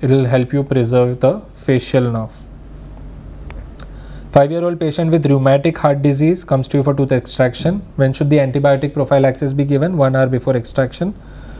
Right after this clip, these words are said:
So this is some protocols with regarding to antibiotic prophylaxis that you must keep in mind, especially from the American Heart Association.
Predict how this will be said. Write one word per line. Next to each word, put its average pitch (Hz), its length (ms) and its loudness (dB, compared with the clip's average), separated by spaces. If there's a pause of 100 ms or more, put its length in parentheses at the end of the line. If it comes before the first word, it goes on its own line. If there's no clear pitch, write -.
(400)
So - 140 2
this 127 200 2
is 139 220 0
some - 420 -2
protocols 139 640 2
with 139 160 0
regarding 131 480 0
to 143 60 -2
antibiotic 131 560 0
prophylaxis 135 680 0
that 131 160 2
you 127 80 -2
must 123 280 -4
keep 123 180 -2
in 127 120 0
mind, 127 340 -2
especially 139 540 0
from 143 200 0
the 135 80 2
American 123 420 0
Heart 120 260 2
Association. 123 720 -4